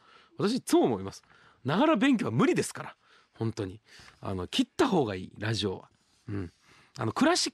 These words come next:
クをかけなさい。ね。あの、クラシックをかけて勉強してください。その方がいいと思います。はい。まあね、あの、ありがとうございます。そんな中もね、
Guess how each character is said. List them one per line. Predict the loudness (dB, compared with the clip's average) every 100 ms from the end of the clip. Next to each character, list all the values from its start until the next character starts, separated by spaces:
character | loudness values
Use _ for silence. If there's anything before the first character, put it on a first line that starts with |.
| -4
ク | -2
を | -2
か | -6
け | -10
な | -10
さ | -18
い。 | _ _ -20 -20 _ _
ね。 | -4 -4 _ _ _ _
あ | -18
の、 | -14
ク | -2
ラ | -2
シ | -2 -4
ッ |
ク | -2
を | -2
か | -2
け | -4
て | 0 0 0 _ _ _ -14
勉 | -10 -8
強 | -8
し | -8
て | -8
く | -12
だ |
さ | -16
い。 | -20 _ _ -20 -20 -20 -10
そ | -4
の | -2
方 |
が | -2
い |
い | -4
と | -6
思 | -14
い |
ま | -20
す。 | -20 _ _
は | -14 -14
い。 | -14 _ _ -8
ま | -6
あ | -4
ね、 | -6 -8
あ | -14
の、 | -14 -14 -18 -20 -20 -20 -20 -12
あ |
り | -8
が |
と | -8
う | -8
ご |
ざ | -6
い |
ま | -6
す。 | -8 _
そ | -14
ん | -10
な |
中 | -8 -6 -6
も | -6
ね、 | -6